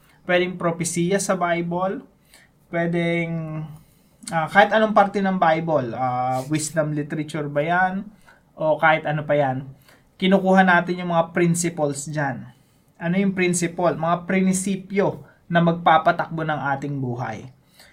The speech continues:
Now, pag nakukuha natin yung mga principles ng Diyos,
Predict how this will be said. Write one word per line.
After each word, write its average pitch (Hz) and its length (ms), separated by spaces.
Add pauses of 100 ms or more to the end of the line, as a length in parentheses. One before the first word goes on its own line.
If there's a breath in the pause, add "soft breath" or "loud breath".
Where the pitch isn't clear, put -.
(240 soft breath)
Now, 202 160
pag 220 160
nakukuha 240 400
natin 220 320
yung 208 80
mga 190 160
principles 190 640
ng 165 240
Diyos, 143 720